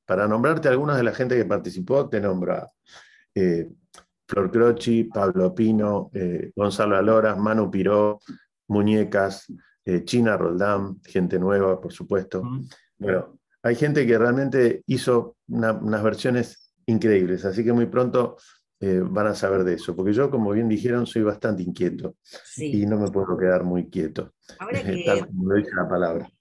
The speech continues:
Speaker 2: ahora que nombraste esto de, de la música nueva y de las nuevas generaciones, me hiciste acordar, hace poquito,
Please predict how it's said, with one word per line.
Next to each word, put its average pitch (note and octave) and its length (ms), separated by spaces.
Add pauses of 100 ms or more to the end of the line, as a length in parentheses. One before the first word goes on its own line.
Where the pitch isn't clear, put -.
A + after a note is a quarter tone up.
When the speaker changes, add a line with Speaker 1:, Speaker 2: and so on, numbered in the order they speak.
(140)
Speaker 2:
ahora G3+ 220
que F#3 160
nombraste E3+ 500
esto F3 200
de, E3 160
de C#3+ 200
la C3+ 120
música D3+ 460
nueva E3+ 800
y C3 360 (380)
de C3 140
las B2+ 140
nuevas D#3 220
generaciones, E3 840 (340)
me G#3+ 100
hiciste A#3+ 180
acordar, G3 340
hace A#3 220
poquito, G#3+ 680